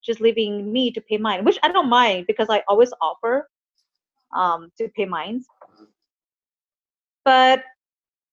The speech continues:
in some sense, you know, it is true what you said, 'cause when that happens, I do kinda sense, "Oh, 这种女，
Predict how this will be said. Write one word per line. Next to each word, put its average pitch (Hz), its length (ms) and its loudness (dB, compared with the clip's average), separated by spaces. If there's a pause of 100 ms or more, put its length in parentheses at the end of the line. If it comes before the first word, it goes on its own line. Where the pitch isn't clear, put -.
(420)
in 277 120 4
some 381 200 0
sense, 320 400 -2
you 320 60 -8
know, 320 80 0
it 330 120 2
is 370 140 -2
true 330 200 -4
what 254 120 2
you 233 80 0
said, 214 320 -4 (140)
'cause - 220 -2 (120)
when 233 220 0
that 285 140 4
happens, 262 420 0
I 220 80 -2
do 277 160 -4
kinda 269 260 -4
sense, 214 540 -6 (480)
"Oh, 233 120 -2
这 233 60 -10
种 226 180 0
女， 202 120 -6